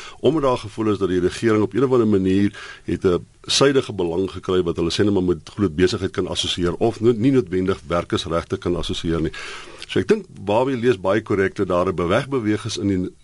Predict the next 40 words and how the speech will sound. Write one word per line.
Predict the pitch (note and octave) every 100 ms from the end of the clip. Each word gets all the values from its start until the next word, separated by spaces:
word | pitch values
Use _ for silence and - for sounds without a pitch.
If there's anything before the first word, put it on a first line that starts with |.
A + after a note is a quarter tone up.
| - B1+
in | G2
die | G2
normale | F#2 F#2+ F2 F#2+ A#2 B2
steun, | - - B2+ E2+ D2+
in |
die | F2+
veronderstelde | - G2+ A2 - C#3+ C#3 C3
steun | A2+ - B2 A2
wat | - - -
daar | F#2+
onder | G2 F#2+
werkers | E2+ F2+ E2+
was | F2 F#2
vir | F#2
die | E2
A | E2+
N | F2
C, | D#2
en | A2+ F#2 F#2
ek | F2
dink | F2 A2+
hy, | G2 F2+
terwille | F2+ F2 B2+
van | A#2+
sy |
eie | G2+ C#3+
politieke | B2 G#2+ A2+
oorlewing | G#2 G2 F#2 E2
binne | F#2+ C3
cosatu, | G#2 - F#2 F2+ - - - - - -
maar | A#2+
waarskynlik | B2 F3 F3+
ook, | E3 - C3
ook | - C3+
in | C#3
'n |
groter, | C3+ C#3+ C3+ B2+
eh, | G2+
politieke | G#2+ A2+ A2+ A#2
prentjie, | G#2+ A#2+ A2 F#2+